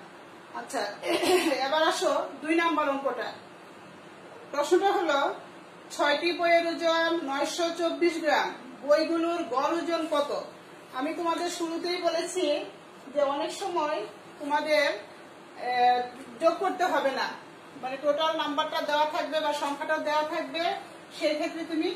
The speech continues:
কিভাবে গড়টা নির্ণয় করবা। দেখো, এখানে মোট ওজনটা দেওয়া আছে, ওখান থেকেই তুমি গড় নির্ণয় করবা। এটা তোমার জন্য আরো easy হয়ে যাবে, তুমি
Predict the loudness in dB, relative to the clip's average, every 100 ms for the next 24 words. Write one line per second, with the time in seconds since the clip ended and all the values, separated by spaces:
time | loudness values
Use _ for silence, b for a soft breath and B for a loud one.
0 | -2 -2 0 -2 -2 2 2 2 0 0
1 | -2 0 0 2 0 0 -4 -8 -16 -18
2 | -18 -4 2 4 6 4 4 -2 -14 -12
3 | -10 -6 -4 -2 -2 -4 -8 -16 -18 -18
4 | -18 -18 -8 0 0 0 0 2 2 2
5 | 0 0 2 2 2 0 -2 -4 -4 -10
6 | -18 -20 -12 -10 -6 -4 -4 -4 -6 -8
7 | -6 -4 -6 -8 -14 -18 -20 -12 -4 0
8 | 2 2 2 0 0 0 0 -2 -6 -10
9 | -18 -16 -10 -6 -4 -2 -2 0 0 0
10 | 0 -2 -2 0 4 4 4 2 4 2
11 | 2 -2 -14 -20 -12 -8